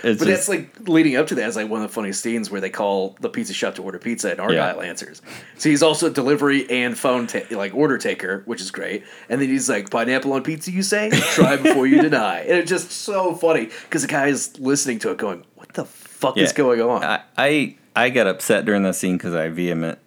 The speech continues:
Speaker 1: disagree that pineapple should ever be put on pizza.
Speaker 2: Oh,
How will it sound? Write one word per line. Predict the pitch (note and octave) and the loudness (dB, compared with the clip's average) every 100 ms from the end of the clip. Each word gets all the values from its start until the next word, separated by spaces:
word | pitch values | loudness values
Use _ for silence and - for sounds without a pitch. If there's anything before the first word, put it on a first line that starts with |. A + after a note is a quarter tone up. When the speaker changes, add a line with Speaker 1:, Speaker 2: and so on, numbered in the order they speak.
| - | -12
Speaker 1:
disagree | F2 E2 D#2+ D#2 F2 - E2 E2 D#2+ D#2+ | -6 -6 -6 -6 -6 -6 -8 -6 -4 -4
that | D#2 - | -6 -6
pineapple | E2+ D#2+ D#2 E2 | -4 -2 -2 -6
should | - E2+ | -6 -4
ever | E2+ F2 E2+ E2 - - | -4 -4 -6 -8 -12 -8
be | F2 | -6
put | - F2 | -4 -6
on | D#2+ | -6
pizza. | - F#2 | -6 0
Speaker 2:
Oh, | D#3 D#2 | 0 0